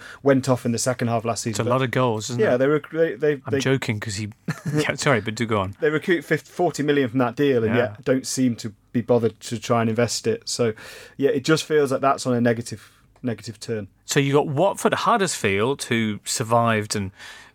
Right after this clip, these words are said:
Speaker 2: yeah, had one or two moments beating Man U, that kind of
Speaker 1: Mm.
Speaker 2: thing. Lowest scorers in the division. You think that'll catch up with them?
Speaker 1: Yeah, they haven't really tried to buy any more goals either.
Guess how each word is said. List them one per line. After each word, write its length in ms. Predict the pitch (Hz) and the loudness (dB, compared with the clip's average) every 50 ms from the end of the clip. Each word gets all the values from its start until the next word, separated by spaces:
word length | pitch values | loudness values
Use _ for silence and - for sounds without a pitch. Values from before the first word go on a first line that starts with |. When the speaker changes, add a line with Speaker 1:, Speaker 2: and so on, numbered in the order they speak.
| _ - | _ -6
Speaker 2:
yeah, 120 | - - - | -4 -2 0
had 180 | - 135 123 - - | 0 -2 -2 -2 0
one 160 | 120 127 131 | 2 2 2
or 20 | |
two 140 | 117 - 135 | 4 2 4
moments 300 | 123 113 120 139 127 - | 4 4 4 2 0 -2
beating 380 | - - 135 127 - - 123 120 | 0 0 2 2 2 2 2 2
Man 200 | 120 120 120 117 | 2 2 2 4
U, 120 | 117 120 120 | 4 4 4
that 180 | 123 135 127 | 2 0 0
kind 200 | - - 113 104 | 0 -2 0 0
of 80 | 104 101 | -2 -4
Speaker 1:
Mm. 60 | - | -4
Speaker 2:
thing. 280 | - 101 95 104 117 123 - - - - - | -4 -4 -2 -4 -4 -6 -8 -14 -16 -6 -2
Lowest 380 | 131 135 151 180 185 175 160 - | 0 2 4 4 4 2 0 -2
scorers 400 | - - 170 170 165 143 117 131 | -2 0 0 2 2 2 2 2
in 80 | 131 | 2
the 80 | 123 123 | 0 0
division. 300 | 117 131 147 123 - 120 | 2 0 -2 0 0 -2
You 40 | 113 | -2
think 160 | 135 147 143 | 0 0 0
that'll 200 | 143 135 139 131 | 0 0 0 -2
catch 280 | 120 - 143 - - - | -2 -4 -4 -2 0 -2
up 80 | 147 | -2
with 100 | 147 147 | -2 -2
them? 140 | - 185 180 - - | -4 -6 -8 -4 0
Speaker 1:
Yeah, 220 | 160 139 120 107 | 2 2 2 2
they 100 | 127 139 | 2 2
haven't 300 | 143 151 147 143 131 120 | 4 4 2 2 0 -2
really 460 | 135 127 131 139 135 131 127 120 113 110 | -2 0 2 4 6 4 4 2 0 -4
tried 280 | - - 120 117 107 - | -2 0 0 0 0 -2
to 120 | 120 101 - _ _ - | -8 -12 -12 _ _ -4
buy 200 | 120 117 117 113 | -2 0 0 0
any 80 | 113 | -2
more 180 | 110 113 110 104 | -2 -4 -4 -4
goals 340 | 120 113 110 110 104 101 117 | -2 -2 -2 -2 -4 -4 -6
either. 300 | 117 110 101 117 104 | -6 -6 -6 -8 -12